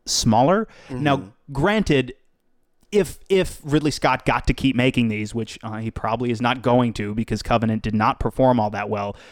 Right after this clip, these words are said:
Speaker 1: that's a whole other thing, by the way. Like, I get that that movie would, would be a really hard thing to figure out how to sell to general audiences, but they sold a movie that it wasn't
Speaker 2: Right.
Speaker 1: at all. That didn't help. But if he got to make one more of these movies,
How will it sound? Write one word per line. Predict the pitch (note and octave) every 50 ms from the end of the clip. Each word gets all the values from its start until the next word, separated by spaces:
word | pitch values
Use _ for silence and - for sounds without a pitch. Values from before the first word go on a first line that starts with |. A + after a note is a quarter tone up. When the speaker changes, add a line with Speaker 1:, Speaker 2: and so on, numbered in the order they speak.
| - -
Speaker 1:
that's | - G#3 F#3+ - -
a | C3+
whole | - - C#3 C3 A#2 -
other | A#2+ A#2 B2 B2 A#2
thing, | - C3+ B2+ B2 A#2+
by | A#2 A#2+ B2 B2
the | B2+ B2
way. | B2+ B2+ C3 C3+ C3+
Like, | A#2+ A2+ -
I | B2 B2+
get | B2 G#2+ - A#2+ A#2+ - -
that | A2 -
that | - A2+ A#2 - A#2
movie | A#2 A#2 A#2 B2 A#2+
would, | A2+ A#2 A2 G#2+ - _ _ -
would | B2 A#2+
be | G#2+ A2
a | G2+
really | G2+ G2+ G#2+ A#2 A#2+ A#2+ B2 A#2+
hard | - - A#2+ A2+ A#2 A#2+ -
thing | - A2+ A#2 A#2+
to | A#2
figure | - - B2 A2+ A#2+
out | A#2 A2+ A2
how | A#2 A2+
to | G#2+ -
sell | - - - A#2+ G#2+ G#2+ A2 A#2 B2+ - _ _ _ _ _ _ -
to | - C3
general | C3 C3 C3 C#3 C#3 C#3
audiences, | C#3 C3+ C#3+ D3 D#3 D#3+ D#3+ - F3+ F3+ F3+ - - - _ _
but | - B2+ A#2+ -
they | A#2+ A#2
sold | - - - - - B2 B2+ C3+ C#3+ C#3
a | C#3 A#2+
movie | A#2+ A#2 A#2+ A2+ C3+ C3+
that | C3+ A#2+ A#2 A2+ A2+
it | A2+ - _ _ _ -
wasn't | A2 G#2+ A2+ A2+ A2+ D3 D3 D#3+ - - - _ _ _ -
Speaker 2:
Right. | G#2 G2 F2+ E2 -
Speaker 1:
at | A2+ G#2
all. | G#2 A2 A#2 B2+ D3 F3 G3+ - _ _ _ _ _ _ _ _ _ _ _ _ _ _ _ _ F#3
That | E3 C3+ A#2 C#3+ C#3+ C3+ - _ _
didn't | - C#3 B2 B2 A#2+ A#2+ -
help. | - - F3+ D3 A2+ A2+ - - _
But | - C3+ B2+ - -
if | G3 G3+ F#3+ -
he | - - G3+ E3+
got | C3+ - D3+ E3 G3+ - -
to | - D#3
make | C#3+ B2+ A#2+ -
one | B2 B2+ A#2+
more | A#2 A2+ A2+ A#2 A2+
of | A2
these | G#2+ A2+ A2 -
movies, | A2 A2 A2 A2 A2 A2 G#2